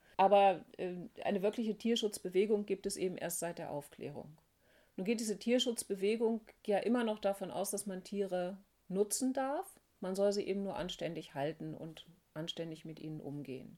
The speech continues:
Das ist das eine. Und wir gehen aber heute eigentlich noch einen Schritt weiter. In den letzten Jahrzehnten kann man schon sagen, wir haben eine Tierrechtsbewegung. Und das geht ja tatsächlich noch einen Schritt weiter. Die Frage ist da, inwieweit darf ich Tiere überhaupt nutzen?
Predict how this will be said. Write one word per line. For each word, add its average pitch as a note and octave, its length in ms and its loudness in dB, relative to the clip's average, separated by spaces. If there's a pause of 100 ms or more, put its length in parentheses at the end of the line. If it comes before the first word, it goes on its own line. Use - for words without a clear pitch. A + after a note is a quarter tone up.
(140)
Das F#3 180 4
ist - 120 -4
das F3+ 120 -6
eine. A#3+ 380 -2 (440)
Und G3+ 120 0
wir G3+ 80 6
gehen G3 180 2
aber F#3 240 0
heute G#3+ 520 2
eigentlich G3+ 300 -2
noch G3 120 -4
einen F#3 220 -4
Schritt - 300 -8
weiter. G#3+ 380 0
In A3 120 -2
den G3+ 140 -2
letzten G3 760 -2
Jahrzehnten G#3+ 680 -2
kann G#3 180 -4
man G3 160 -4
schon F#3+ 180 -6
sagen, F#3 280 -2
wir F#3+ 140 -8
haben F3 180 -2
eine F#3 220 -8
Tierrechtsbewegung. D#3+ 1300 -4 (680)
Und E3+ 140 -6
das G#3 180 6
geht A#3 160 0
ja G3+ 100 2
tatsächlich G3 520 -2
noch F#3+ 160 -6
einen F#3 240 -4
Schritt - 260 -8
weiter. G#3 340 0
Die G3 160 -8
Frage F#3 380 -4
ist - 240 -6
da, F3 300 -2 (200)
inwieweit F#3 540 0
darf F#3+ 180 -4
ich F#3+ 140 -10
Tiere G3 320 -4
überhaupt G3 520 -4
nutzen? D#3 540 -6